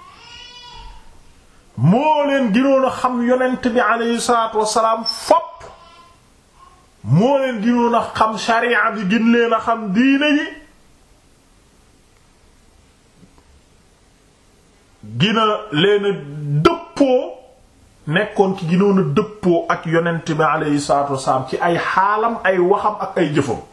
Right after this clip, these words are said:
Foofu loolu fu ñu ko jële? Seydina Umar ibn al-Khattab radiyallahu anhu, bi mu jógee ci Yonent bi alayhi salaatu wa salaam, fan la dem? Bi mu ñëwee wax ak moom, "Alasta nabiyyallahi haqqan?"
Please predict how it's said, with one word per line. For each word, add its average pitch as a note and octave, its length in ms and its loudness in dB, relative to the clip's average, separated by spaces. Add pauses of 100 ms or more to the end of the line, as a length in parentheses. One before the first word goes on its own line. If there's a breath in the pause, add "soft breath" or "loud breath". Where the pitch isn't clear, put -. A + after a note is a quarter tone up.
(1700)
Foofu C#3 460 0
loolu D#3 200 2
fu D#3+ 120 -6
ñu D#3+ 80 -6
ko D#3 100 0
jële? E3+ 220 -4 (340)
Seydina E3 380 -2 (100)
Umar D3+ 200 -2
ibn D3 160 -2
al-Khattab C#3 500 -2 (840 loud breath)
radiyallahu G#3 760 0
anhu, G3 160 -2
bi G3+ 80 0
mu C4 100 2
jógee B3 300 2
ci A#3+ 60 -2
Yonent G#3 280 0
bi G3 60 2
alayhi F#3+ 220 2
salaatu E3 180 0
wa - 60 -8
salaam, D#3 180 0
fan G3 180 0
la F3+ 100 0
dem? D#3 220 -4
Bi D3+ 140 2
mu A#3 180 4
ñëwee G#3+ 260 4
wax G#3 200 0
ak F#3 60 -4
moom, F#3 280 0 (840 soft breath)
"Alasta F3 420 0
nabiyyallahi G#3+ 800 0
haqqan?" A3 480 -2